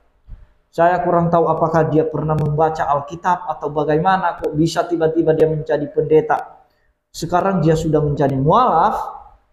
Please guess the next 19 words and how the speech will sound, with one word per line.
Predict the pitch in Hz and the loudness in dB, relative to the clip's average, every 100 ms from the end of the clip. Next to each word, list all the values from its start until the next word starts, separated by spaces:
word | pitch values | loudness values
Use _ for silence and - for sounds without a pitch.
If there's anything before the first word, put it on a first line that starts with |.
| _ 143 | _ 0
dan | 156 147 139 - | 0 2 -2 0
kerjanya | 156 156 170 165 160 151 | 2 4 2 2 -2 -2
pasti | 147 - - 147 139 | -2 -4 -2 -2 -2
membelokkan | 139 135 135 135 135 139 139 | -4 0 2 2 0 -2 -2
kebenaran | 135 120 117 120 117 - | -6 -6 -4 -4 -4 -6
Alkitab. | 120 - 131 139 - - - - 127 - | -10 -8 -2 -2 -2 -10 -16 -14 -6 2
Jadi | 226 277 285 - - - - _ - | 4 4 0 -4 -8 -14 -20 _ -8
sebenarnya | - 202 254 269 269 | 0 4 4 2 2
Pak | 190 | 2
Dejen | 190 190 208 | 4 2 4
ini | 233 254 | 4 4
nggak | 214 160 | 4 2
perlu | 220 226 262 277 202 175 | 2 2 2 2 2 0
menyamanyamakan | 202 202 196 196 190 185 170 170 233 240 220 160 | 2 2 4 2 2 2 2 2 0 -2 -6 -4
makna | 165 185 185 190 | 0 0 0 2
baptisan | 180 - 165 196 214 170 | 2 0 -4 0 0 2
dengan | 165 165 | 0 0
wudhu | 160 160 165 | -2 0 0
itu. | 214 - - | 0 0 -4